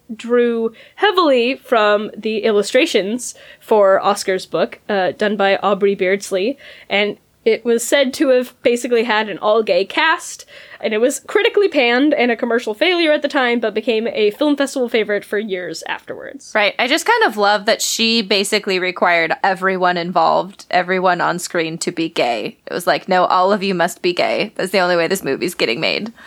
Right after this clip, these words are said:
Speaker 1: It's the only media I ever wanna watch. <laughs>
Speaker 2: Yep.
Speaker 1: Uh, so she, she lost a lot of money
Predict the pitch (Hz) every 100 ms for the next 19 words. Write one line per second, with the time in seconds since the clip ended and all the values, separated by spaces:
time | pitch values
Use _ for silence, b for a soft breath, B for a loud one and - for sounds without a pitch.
0 | B B B B - 220 208 220 208 196
1 | 196 196 190 196 196 190 175 180 - 320
2 | - 494 - 466 494 - 508 - 508 -
3 | 480 466 539 554 679 587 622 - B B
4 | B B B _ _ - 240 - B B
5 | B - 247 247 - 320 - 339 311 -
6 | - 330 320 370 - 403 302 349 320 247
7 | 294 359